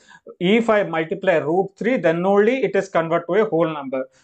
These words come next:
So root three will be the rationalizing factor for this shirt. Now let's take one more. Now we have, see, one whole number we have and one shirt we have.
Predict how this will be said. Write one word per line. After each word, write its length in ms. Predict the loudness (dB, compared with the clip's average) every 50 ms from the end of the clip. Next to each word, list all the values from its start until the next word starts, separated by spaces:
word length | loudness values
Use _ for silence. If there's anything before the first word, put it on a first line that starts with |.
| _ _
So 300 | -4 0 2 4 4 4
root 320 | 4 2 2 2 2 0
three 140 | 0 0 0
will 180 | 2 0 -4
be 140 | -4 -4 -4
the 260 | 0 2 2 2 2 2
rationalizing 560 | 2 0 -2 -2 -4 -2 -2 -2 -2 -4 -4
factor 400 | -2 -2 -2 -2 -2 -6 -8 -4 -2
for 200 | 0 0 0 0
this 380 | 0 0 0 0 -2 -8 -20 _ _ _
shirt. 380 | -20 -6 -2 0 0 0 -2 -6 _ _ _ _ _ _ _ _ _ _ _ _ _ _ _
Now 440 | -4 0 0 0 0 0 -4 -6 -10 _ _ _ _ _ _ _ _ _ 0
let's 220 | 0 0 0 2
take 220 | 2 0 2 2 2
one 200 | 0 0 0 -2
more. 200 | -6 -6 -6 -8 _ _ _ _ _ _ _ _ _ _ -18 -16 -8 -4
Now 200 | 0 0 0 2
we 140 | 2 2
have, 260 | 2 2 2 0 -4 -8
see, 180 | -4 -2 -2
one 280 | 0 2 0 0 0 0
whole 240 | -2 0 0 2 2
number 320 | 0 0 0 0 0 2
we 100 | 2 2
have 240 | 4 4 2 2 0 -2
and 200 | -4 -4 -4 -2
one 220 | -2 -2 0 -2
shirt 320 | -4 -2 0 0 2 2 0
we 120 | -4 -10
have. 160 | -10 -12 -14